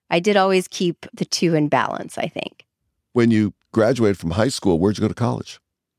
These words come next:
Speaker 1: So I went to Louisiana State University at the, probably the, the real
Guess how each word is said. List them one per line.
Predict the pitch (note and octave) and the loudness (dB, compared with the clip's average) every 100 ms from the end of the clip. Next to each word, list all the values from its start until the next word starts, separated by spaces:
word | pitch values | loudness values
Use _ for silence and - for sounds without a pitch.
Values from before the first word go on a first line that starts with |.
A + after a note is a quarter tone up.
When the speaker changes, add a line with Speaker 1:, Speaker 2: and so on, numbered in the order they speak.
| _ _ _ _ _ _ | _ _ _ _ _ _
Speaker 1:
So | - B3 | -6 -2
I | B3 | 0
went | C#4+ D#4+ | 0 -2
to | - D#4 | 0 0
Louisiana | C4 A3 G#3+ A3 A3+ A3+ | 2 2 2 2 2 2
State | - G3+ - | 2 0 2
University | G3 F#3+ F3+ F3 - F3 F3+ A3 B3 - _ F#3 | 2 2 2 0 -2 0 0 -2 -6 -16 _ -4
at | F3+ - | -4 -6
the, | - - | -16 -8
probably | F#3 F#3+ F3+ | -4 0 0
the, | D#3+ D3+ D3+ _ - | 2 0 0 _ -6
the | F3+ | -4
real | F#3 F#3+ F3+ F3 E3+ - | 0 2 4 4 0 -2